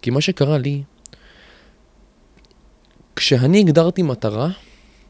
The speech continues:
אוקיי? תקשיבו טוב, טוב, טוב, טוב, טוב, ותעצרו את הכל. אם אתם עכשיו שוב פעם עם הכלב, כלים, נהיגה, ריצה, ואתם לא קשובים, תחזרו לקשיבות מלאה, זה חשוב. כשאני ידעתי מטרה,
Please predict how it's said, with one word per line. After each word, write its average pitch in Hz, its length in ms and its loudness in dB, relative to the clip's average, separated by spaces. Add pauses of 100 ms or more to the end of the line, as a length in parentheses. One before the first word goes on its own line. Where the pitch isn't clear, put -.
(300)
אוקיי? 135 360 -2
תקשיבו 131 340 -2
טוב, 120 160 -4
טוב, 107 160 -8
טוב, 120 200 -4
טוב, 110 180 -6
טוב, 147 260 -2
ותעצרו 120 300 -4
את 113 60 -2
הכל. 113 200 0
אם 107 100 -2
אתם 104 140 -6
עכשיו 110 400 -2
שוב 120 200 -2
פעם 113 140 0
עם 107 160 -2
הכלב, 117 420 -2
כלים, 117 500 -2
נהיגה, 113 560 0
ריצה, 110 400 -2
ואתם 110 220 -2
לא 117 100 -4
קשובים, 123 340 -2
תחזרו 113 320 -2
לקשיבות 117 420 -4
מלאה, 120 220 0
זה 110 80 -4
חשוב. 101 340 -6 (1900)
כשאני 147 220 2
ידעתי 180 220 6
מטרה, 139 500 2